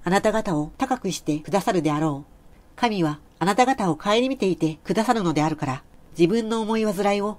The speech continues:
一切神に委ねるがよい。身を慎み、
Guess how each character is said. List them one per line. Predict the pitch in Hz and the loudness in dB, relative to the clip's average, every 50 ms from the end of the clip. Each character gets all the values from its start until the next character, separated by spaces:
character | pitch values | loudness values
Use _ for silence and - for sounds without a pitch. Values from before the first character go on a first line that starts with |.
| - - - | -14 -14 -8
一 | - 262 | -8 -8
切 | 285 - - - 196 175 | -8 -6 -4 -2 -2 -2
神 | - - 214 190 185 | -2 -4 -6 -6 -4
に | 156 151 147 156 - - | -6 -6 -8 -8 -4 -2
委 | 170 | 0
ね | 156 202 202 202 208 | 2 2 2 2 2
る | 190 | 2
が | 151 156 | 2 0
よ | 143 143 143 | -2 -2 -4
い。 | 131 139 - - - - - - - - - - - - - | -6 -8 -14 -20 -20 -20 -20 -20 -20 -20 -20 -20 -18 -8 -4
身 | 185 202 | -2 -2
を | 226 233 | -2 -2
慎 | - - - 220 - 233 | -4 -8 -8 -6 -4 -4
み、 | 196 147 147 - | -4 -4 -6 -8